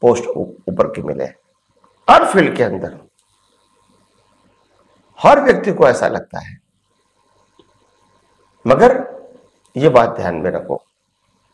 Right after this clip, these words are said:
कि हर व्यक्ति आगे बढ़ना तो चाहती है और आसानी से उसका उपयोग करके अनुभव करना तो चाहती है, मगर मूल बात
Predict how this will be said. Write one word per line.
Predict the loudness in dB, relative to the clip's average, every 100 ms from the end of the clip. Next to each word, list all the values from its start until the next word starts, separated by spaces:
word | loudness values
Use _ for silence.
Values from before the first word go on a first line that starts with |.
| _ _ _ _ _ _ _ _ _
कि | -4
हर | -4 2 2
व्यक्ति | 2 -2 -2 0
आगे | 2 2 0 -4
बढ़ना | -8 -8 -10 -6
तो | -6
चाहती | -2 -2 -2 -8
है | -10 -12 _ _ _ _ _ _ _ _ _ _ _ _ 4
और | 4
आसानी | 4 2 0 0 -2
से | 0
उसका | 0 0 0
उपयोग | 0 0 -4 -4 0
करके | -4 0
अनुभव | 0 0 0 0
करना | 0 -2 -4
तो | -6
चाहती | -6 -6 -6 -10 -14
है, | -14 -20 _ _ _ _ _ _ _ _ -2
मगर | 2 4
मूल | 2 0 2 2 4
बात | 4 4